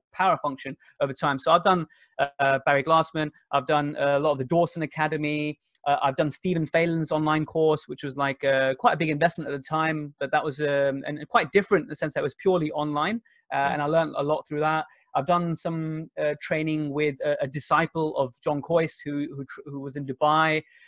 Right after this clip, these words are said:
Speaker 1: uh, and I've done lots and lots of other short courses looking into, uh, oc-, occlusion, tooth wear, rehab, uh, and I'm, look, I'm only seven years qualified, so, uh, I, I've got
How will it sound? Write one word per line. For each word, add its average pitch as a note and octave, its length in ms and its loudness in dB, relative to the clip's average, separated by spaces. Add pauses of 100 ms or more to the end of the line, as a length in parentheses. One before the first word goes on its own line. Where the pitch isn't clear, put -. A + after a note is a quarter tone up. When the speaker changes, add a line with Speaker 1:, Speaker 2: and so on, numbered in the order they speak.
(140)
Speaker 1:
uh, C#3 420 2
and D3+ 120 -2
I've D3 100 -2
done E3 180 2
lots E3+ 440 2
and D#3+ 60 -2
lots D#3 180 -4
of D3 60 -4
other D3 200 2
short - 340 -2
courses D#3+ 560 -4 (260)
looking D#3 280 -4
into, C#3 800 -2
uh, - 40 -10 (340)
oc-, - 200 -14
occlusion, F3 600 -2
tooth F3 300 -6
wear, D3+ 360 2
rehab, D3+ 520 -2 (320)
uh, D3+ 180 4
and F3 100 0
I'm, G#3+ 120 0
look, C#4+ 180 8
I'm G3+ 120 4
only C#4 160 6
seven F#3 260 6
years D3+ 160 2
qualified, D3 460 2
so, D3+ 400 0
uh, D#3 480 0
I, F#3 80 2
I've G3 80 2
got E3+ 180 4